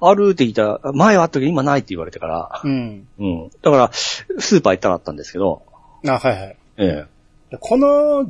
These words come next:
Speaker 2: デザインが意外とね、見逃すんですよ。
Speaker 1: うん。
Speaker 2: 上から下まで、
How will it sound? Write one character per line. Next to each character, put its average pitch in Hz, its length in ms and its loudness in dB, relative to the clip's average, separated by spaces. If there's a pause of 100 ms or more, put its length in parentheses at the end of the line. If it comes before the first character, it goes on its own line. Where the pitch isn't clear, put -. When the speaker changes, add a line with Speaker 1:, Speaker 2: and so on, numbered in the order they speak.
(100)
Speaker 2:
デ 160 160 4
ザ 294 240 4
イ 262 100 2
ン 147 60 2
が 117 120 -4
意 120 120 -8
外 214 200 4
と 202 140 0
ね、 131 340 -2
見 131 320 2
逃 294 140 6 (120)
す 254 180 -4
ん 170 80 2
で - 80 -6
す - 140 -14
よ。 95 80 -14 (520)
Speaker 1:
う 92 40 -12
ん。 71 360 -10 (460)
Speaker 2:
上 165 340 0
か 247 120 6
ら 147 120 6
下 170 160 0
ま 147 100 4
で、 117 140 -4